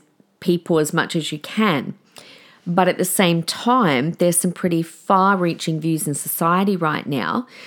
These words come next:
that even have Christians squabbling among themselves in disagreement. So there's obviously a line here, right, between living at peace but still having to have a space where we can hold our truth.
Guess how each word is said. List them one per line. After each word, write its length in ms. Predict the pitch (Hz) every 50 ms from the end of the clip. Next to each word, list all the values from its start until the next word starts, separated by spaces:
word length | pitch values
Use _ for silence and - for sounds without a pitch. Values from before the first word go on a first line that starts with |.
| - - - - - _ _ _
that 240 | - 185 202 202 190
even 300 | 202 220 233 226 240 220
have 300 | 208 196 196 165 - -
Christians 680 | - - - 330 339 - - - 196 175 160 151 -
squabbling 680 | - - - 160 143 139 - - 143 135 135 139 156 165 - _ _ _ - - _ -
among 340 | 165 170 170 160 160 151
themselves 540 | 151 156 147 - - - 156 147 147 147 -
in 80 | 151 143
disagreement. 800 | 139 143 - - 135 - - 156 160 170 170 151 107 - - _ _ _ _ _ _ _ _ _ _ _ _ _ _ _ - -
So 460 | - - - 190 180 175 170 165 165 - - - - _
there's 180 | - 185 175 190
obviously 440 | 202 208 262 311 320 - 381 370 254
a 60 | 202
line 500 | 190 170 165 151 143 143 147 156 160 160
here, 320 | 156 - 160 143 131 131
right, 460 | 131 135 135 131 143 165 185 - - _ _ _
between 600 | - 170 170 - - 185 170 165 160 160 165 175 - - - - - _ -
living 340 | 190 190 180 185 165 156
at 160 | 151 - - -
peace 680 | - 208 240 240 175 135 165 185 - - - - - - _ _ - - _ _ _ _
but 200 | 175 165 - -
still 400 | - - - - 196 185 180 175
having 420 | 170 165 165 160 - 165 160 156
to 560 | 156 - - - 180 170 160 156 151 147 147 151 - - - - _ _ _ _ _
have 420 | - - - 185 175 165 156 - -
a 60 | 165 156
space 500 | - - - - 151 151 151 - - -
where 140 | 165 156
we 140 | 143 151 147
can 180 | 147 - 165 147
hold 440 | 147 - - - 156 147 143 139 139
our 160 | - 143 139 -
truth. 540 | - - - 254 269 170 110 98 - -